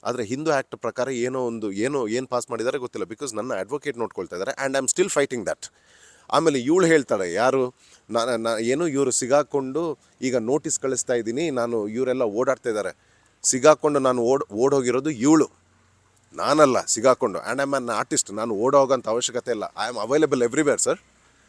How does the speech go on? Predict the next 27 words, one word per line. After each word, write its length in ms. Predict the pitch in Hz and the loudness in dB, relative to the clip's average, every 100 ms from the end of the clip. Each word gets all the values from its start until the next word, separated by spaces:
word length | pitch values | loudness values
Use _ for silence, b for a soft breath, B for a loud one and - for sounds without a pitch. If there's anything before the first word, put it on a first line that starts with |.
| _ | _
ನಾನೊಬ್ಬ 300 | 117 135 123 | 0 2 4
ಆರ್ಟಿಸ್ಟ್, 520 | 123 110 151 - - - - | 2 2 0 -2 -6 -6 -12
ನಾನು 180 | 101 107 | -8 -6
ಎಲ್ಲಿ 200 | 117 160 | -4 -2
ಬೇಕಾದ್ರೆ 460 | 156 143 139 127 | 0 0 0 0
I'll, 100 | 123 | 0
I'll 220 | 110 113 107 | -2 -2 -2
be 200 | 85 104 | -2 0
available. 380 | 120 95 80 - B B B B B - | -2 -4 -10 -16 B B B B B -2
So 160 | 175 | 0
ಇದೆಲ್ಲ 320 | 139 143 196 175 | 0 0 0 0
ನಡೀತಾ 320 | 147 143 143 | 0 0 -2
ಇರಬೇಕಾದ್ರೆ 500 | 127 113 123 110 156 | -2 -2 -4 -4 -2
ನಂತರ 280 | 147 160 160 | -4 -2 -2
ಇವ್ರದ್ದು 360 | 131 147 127 | -2 -4 -6
ಏನೋ 320 | 101 117 175 | -4 0 2
ಅಜೆಂಡಾಗಳಾಗ್ದಿರುವಾಗ 960 | 160 127 143 139 123 113 101 98 92 92 | 2 2 0 0 0 0 -4 -6 -8 -6
ಇವ್ಳನ್ನ 420 | 135 113 185 190 | -6 -4 -2 0
ಪ್ಲಾಂಟ್ 380 | 175 135 139 117 | 2 2 2 2
ಮಾಡಿದ್ದಾರೆ. 480 | 117 90 78 - - _ | -2 -2 -8 -10 -16 _
ತ-, 40 | 107 | -6
ಹುಡುಗಿ 440 | 92 95 123 135 | -6 -6 -4 -2
ಇದ್ದಾಳೆ, 320 | 104 82 110 | -2 -4 -8
ಇವ್ಳನ್ನ, 420 | 87 104 139 160 160 92 _ - 87 | -8 -6 -4 -2 -4 -4 _ -12 -2
ಇವ್ಳನ್ನ 180 | 113 131 | 0 0
ಪಪೆಟ್ 440 | - 117 170 160 | 0 -2 -2 -4
ಮಾಡಿ, 420 | 135 98 78 104 | -2 -4 -4 -12